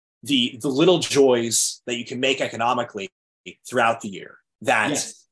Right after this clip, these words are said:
Speaker 1: you can still, you found those. And so figure out what those things are for you. What's the thing that, like, you really wouldn't want to sacrifice, you know, as a regular part of your enjoyment? And pick that, like, one thing or one or two things, find a way to do that economically and have that,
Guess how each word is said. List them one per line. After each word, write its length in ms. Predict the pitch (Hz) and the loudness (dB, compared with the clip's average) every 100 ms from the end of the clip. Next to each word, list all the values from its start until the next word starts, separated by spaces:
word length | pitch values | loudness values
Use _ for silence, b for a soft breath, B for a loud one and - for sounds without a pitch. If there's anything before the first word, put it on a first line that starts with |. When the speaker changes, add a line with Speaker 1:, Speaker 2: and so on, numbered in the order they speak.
| _ | _
Speaker 1:
you 60 | - | -8
can 100 | 120 | -4
still, 480 | - 185 151 - - 139 | 2 6 4 2 -6 -8
you 80 | |
found 280 | 139 165 151 | -2 0 2
those. 160 | 117 - | 0 -4
And 100 | 131 | -4
so 100 | 139 | -2
figure 260 | - 240 | 0 0
out 80 | 233 | 2
what 120 | 180 | 2
those 160 | 175 143 | 0 -2
things 160 | 147 131 | -4 -4
are 80 | |
for 140 | - 117 | -6 -12
you. 120 | 92 - | -6 0
What's 180 | 202 | 0
the 140 | 226 - | 2 -2
thing 180 | 165 147 | -4 -6
that, 120 | 147 | -4
like, 180 | 131 127 | -4 -4
you 200 | 127 110 - | -8 -8 -6
really 280 | 160 185 156 | -4 -2 -2
wouldn't 280 | 139 135 | -2 -2
want 140 | 123 113 | -4 -4
to 20 | |
sacrifice, 880 | - 113 104 104 110 101 98 - - _ _ - | -2 -2 -4 -8 -4 -4 -4 -6 -8 _ _ -12
you 120 | 120 | -4
know, 60 | 117 | -2
as 160 | 113 | -2
a 80 | 113 | -2
regular 440 | 104 120 117 123 110 | 0 0 0 -4 -4
part 280 | 123 104 | -4 -4
of 80 | 107 | -4
your 120 | 104 | -8
enjoyment? 500 | 95 104 90 87 82 - _ _ _ | -10 -8 -8 -10 -14 -16 _ _ _
And 80 | - | -12
pick 160 | - 160 | -6 -2
that, 160 | 147 127 | 0 0
like, 140 | 123 | -2
one 300 | 123 160 180 | 2 2 0
thing 360 | - 185 143 101 | -2 -2 0 -4
or 80 | |
one 140 | 113 135 | -4 -4
or 80 | 139 | -4
two 160 | 160 | -8
things, 520 | - 127 120 110 - - | -6 -8 -6 -10 -10 -6
find 140 | 135 | -4
a 60 | 147 | -2
way 80 | 143 | -2
to 80 | 127 | -4
do 80 | |
that 200 | 123 107 - | -6 -8 -10
economically 760 | 117 117 120 110 113 98 101 _ _ - | -10 -6 -6 -6 -10 -12 -12 _ _ -8
and 140 | 120 | -6
have 260 | 143 147 123 | -2 -2 0
that, 240 | 107 | -2